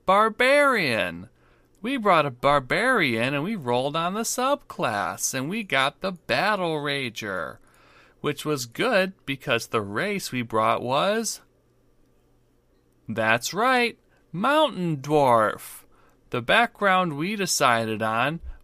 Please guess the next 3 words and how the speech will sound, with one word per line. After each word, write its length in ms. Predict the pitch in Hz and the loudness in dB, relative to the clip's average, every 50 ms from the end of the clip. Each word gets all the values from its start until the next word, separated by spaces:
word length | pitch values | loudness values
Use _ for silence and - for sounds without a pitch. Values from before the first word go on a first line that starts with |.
| _ - | _ -6
was 240 | 110 107 98 - | -6 -6 -6 -8
Lumberjack. 1500 | 98 98 104 120 156 185 196 190 170 143 127 113 110 107 98 - - 104 104 101 101 92 95 87 87 - - - - - _ _ _ _ _ _ _ _ _ _ _ - _ _ | -10 -4 0 2 2 2 2 0 -2 -2 -2 -2 -4 -4 -6 -6 -6 -4 -2 -2 -2 -2 -4 -6 -8 -12 -18 -20 -20 -20 _ _ _ _ _ _ _ _ _ _ _ -20 _ _
Next, 800 | 113 120 139 160 190 233 240 226 226 - - - - - - | -8 -6 -4 0 0 2 2 2 0 0 -4 -4 -6 -6 -6